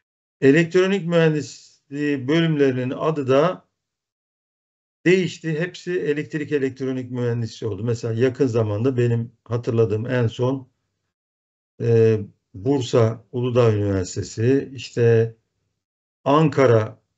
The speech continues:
Ankara Yıldırım Beyazıt Üniversitesi, Ankara Üniversitesi.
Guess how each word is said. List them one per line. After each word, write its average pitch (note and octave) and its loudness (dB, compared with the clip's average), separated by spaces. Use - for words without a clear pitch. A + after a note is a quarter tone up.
Ankara C#3 0
Yıldırım C3+ 2
Beyazıt B2+ -2
Üniversitesi, A2 -6
Ankara D3+ 4
Üniversitesi. A2 -8